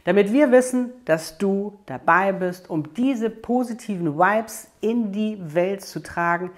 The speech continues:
diese wundervolle Liebe, in der wir heute und in den nächsten Tagen, Wochen, Monaten, wie lange auch immer, baden werden. Wir hoffen, dir hat dieses Podcast-Video gefallen und du wirst die nächsten Tage einen Heidenspaß haben mit deinen Herzen.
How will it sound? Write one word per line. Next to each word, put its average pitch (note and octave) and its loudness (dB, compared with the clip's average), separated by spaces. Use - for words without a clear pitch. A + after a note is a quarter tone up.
diese F#3 -2
wundervolle F3+ -2
Liebe, F#3+ -4
in D3 -8
der E3+ 0
wir D#3 -4
heute G3 4
und D3 -2
in D#3 -6
den D3 -2
nächsten A3 0
Tagen, F3 -2
Wochen, G3 0
Monaten, E3+ -2
wie F#3 -2
lange E3+ -2
auch - -10
immer, E3 -8
baden C3 -4
werden. G2+ -12
Wir E3 -6
hoffen, A#3 -2
dir G3+ 0
hat F3 -4
dieses F3+ -4
Podcast-Video F3 -4
gefallen G3 -2
und E3+ -2
du D#3 -6
wirst F3 -6
die F3 -2
nächsten F#3 -4
Tage F3 -2
einen D#3 -8
Heidenspaß F#3 2
haben F#3+ 2
mit A3 -2
deinen F3 2
Herzen. C4 -2